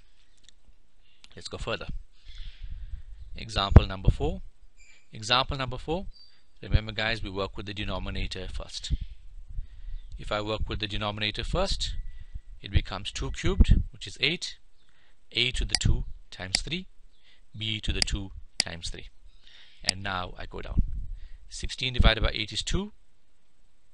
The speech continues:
That's a to the zero. That's b to the zero, obviously, which is equal to one. So your final answer is two. Example number five is a very, very good example.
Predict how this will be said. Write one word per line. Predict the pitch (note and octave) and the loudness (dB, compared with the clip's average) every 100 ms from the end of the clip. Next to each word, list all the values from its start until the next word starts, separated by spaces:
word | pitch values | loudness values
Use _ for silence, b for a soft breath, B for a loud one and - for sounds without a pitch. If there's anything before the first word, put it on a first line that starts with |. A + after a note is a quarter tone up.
| - - | -14 -12
That's | G2 - | -10 -6
a | A2 G#2 | -2 0
to | - | 0
the | G2 F#2 - - - - - G2 | 2 4 4 2 -8 -12 -12 -4
zero. | G2+ C#3 F#3 - - - - b b b - | 2 4 4 0 -8 -14 -14 b b b -12
That's | G2+ G2 | -12 -10
b | G2+ G2 G2 - - | -8 -8 -10 -12 -12
to | - | -10
the | G2 F#2+ | -6 -4
zero, | G2 B2+ F3+ G3+ - - - b b b - - | 0 2 0 -4 -10 -10 -10 b b b -6 -2
obviously, | G#2+ A#2 - G2+ G2 - - | 0 2 0 -2 -2 -4 -8
which | A#2 G2+ | -4 -4
is | F#2+ | -4
equal | G#2 G#2+ | -2 0
to | G#2 | 2
one. | G#2 C3 C#3 - B B | 4 4 4 -2 B B
So | - - | -2 0
your | - | 0
final | - - F#2 | 2 2 0
answer | E2+ F2+ - | -6 -4 -4
is | E3+ - - - - - - | -2 -4 -8 -12 -14 -16 -10
two. | - - - - - - - - b b b b b b | -8 -6 -8 -12 -14 -14 -14 -14 b b b b b b
Example | A2 G2+ B2 D3 D#3+ | -4 4 6 6 4
number | C3 G#2 | 4 -2
five | - A#2 A2+ G2+ | -2 0 0 -2
is | F#2+ | -4
a | |
very, | F2 E2+ | -4 -6
very | E2 - | -6 -10
good | - - | -8 -10
example. | - - - - | -8 -2 2 4